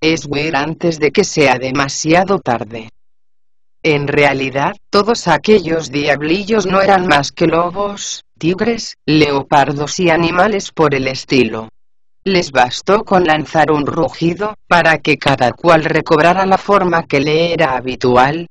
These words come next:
y se dispersara por donde buenamente podía. De esta forma, unas cuantas palabras del gran sabio San obtuvieron los mismos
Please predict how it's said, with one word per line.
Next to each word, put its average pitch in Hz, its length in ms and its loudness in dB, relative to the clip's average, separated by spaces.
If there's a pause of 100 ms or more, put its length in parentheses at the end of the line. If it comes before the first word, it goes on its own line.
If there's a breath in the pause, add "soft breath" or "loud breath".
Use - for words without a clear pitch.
y 196 120 -4
se 180 160 2
dispersara 170 800 0
por 135 240 -4
donde 156 360 0
buenamente 147 920 0
podía. 123 580 -4 (580)
De 151 220 2
esta 165 320 -6
forma, 208 540 -2 (100)
unas 156 560 0
cuantas 175 640 2
palabras 135 580 0
del 139 160 0
gran 160 300 0
sabio 165 560 -2
San 165 300 -2
obtuvieron 139 800 -2
los 139 160 -4
mismos 156 520 -2